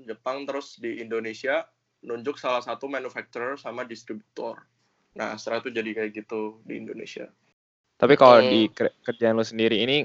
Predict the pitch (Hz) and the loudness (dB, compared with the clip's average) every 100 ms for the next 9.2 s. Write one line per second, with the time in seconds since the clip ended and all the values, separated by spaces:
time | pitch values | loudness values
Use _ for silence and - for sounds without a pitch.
0 | - 117 117 - 139 151 107 107 107 107 | 0 2 2 2 0 2 6 6 6 4
1 | 101 104 104 101 98 95 92 - - 98 | 4 2 2 4 6 4 2 0 2 4
2 | 98 104 104 101 98 98 98 95 101 117 | 4 2 2 6 6 6 2 4 4 4
3 | 117 120 104 98 95 92 - - - 101 | 2 2 2 2 0 -2 -8 -12 0 2
4 | - 104 101 101 98 95 - 95 95 95 | 2 -2 -4 -4 0 0 0 0 0 0
5 | 92 92 98 95 95 92 92 92 90 - | -2 0 0 2 2 4 2 -2 -2 -2
6 | 95 95 95 92 - 92 92 90 92 90 | -2 -2 0 -2 -2 -2 0 0 0 0
7 | 92 98 98 98 - - 95 92 92 92 | -2 -2 -2 -4 -6 0 2 2 0 -2
8 | 92 - 92 92 90 87 87 - 101 92 | -2 0 0 2 2 4 2 2 2 4
9 | 92 90 | 2 0